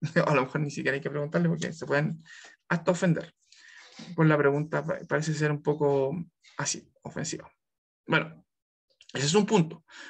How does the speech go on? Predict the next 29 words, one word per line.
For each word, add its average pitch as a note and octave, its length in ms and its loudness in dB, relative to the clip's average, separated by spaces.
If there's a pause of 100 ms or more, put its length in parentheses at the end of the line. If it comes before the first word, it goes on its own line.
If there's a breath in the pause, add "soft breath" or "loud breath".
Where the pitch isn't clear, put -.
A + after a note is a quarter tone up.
Ahora, F#3+ 320 6
el, D#3 280 6
el D#3+ 120 0
tema, B3 240 6
digamos, A3 320 2
de, F#3 560 4
de D#3 300 0
don E3 540 2
Juan D#3+ 200 2
Manuel D#3 540 -2
Santa D3+ 320 -2
Cruz E3 360 2 (540 loud breath)
es F3+ 140 4
si F#3+ 120 4
este G3+ 240 6
personaje F#3 600 2
representa A3 880 2 (120)
a, E3+ 540 2
al D#3+ 300 4
grupo, F3 760 4
al E3 140 2
grupo F#3 240 -2
que E3 200 -2
dice F3 300 -6
representar E3 680 -2
o D3 260 2
que D#3 80 -4
está E3 160 0
designado D#3 720 0